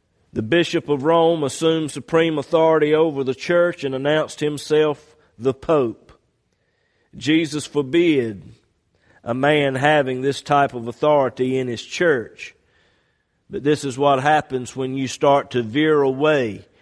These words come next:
from the Word of God, when you put men in the pulpit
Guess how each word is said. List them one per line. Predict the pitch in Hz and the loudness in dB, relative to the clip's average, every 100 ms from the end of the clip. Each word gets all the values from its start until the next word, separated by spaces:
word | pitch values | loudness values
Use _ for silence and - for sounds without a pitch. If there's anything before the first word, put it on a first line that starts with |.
| _ | _
from | - 143 135 | -6 -4 -4
the | |
Word | 127 139 139 | -2 0 0
of | 131 107 | 0 -2
God, | 143 147 117 104 | 0 2 0 -4
when | 98 120 | -8 -10
you | 123 135 | -6 -8
put | - 170 170 - _ _ _ _ | -4 0 0 -4 _ _ _ _
men | 123 151 175 156 117 104 117 - _ _ _ _ | -6 0 2 0 -2 -8 -16 -20 _ _ _ _
in | 139 151 | -2 0
the | 131 | -2
pulpit | - 165 170 151 - 147 147 147 | -2 0 2 0 -2 0 2 0